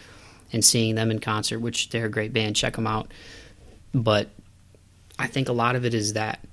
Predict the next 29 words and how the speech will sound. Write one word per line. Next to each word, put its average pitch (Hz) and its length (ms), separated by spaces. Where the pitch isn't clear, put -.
you - 140
know, 110 240
it's, - 280
th-, 135 200
it's 131 200
just 135 260
so 127 200
simple 117 640
when 117 220
you 110 100
really 120 220
break 113 280
it - 140
down, 110 460
on, 110 260
on 107 180
just 104 220
how 117 200
to 107 60
process 120 600
things. 104 340
And 110 100
it, 117 240
it's - 200
not 127 280
something 131 360
that 110 120
happens 117 380
overnight. 110 540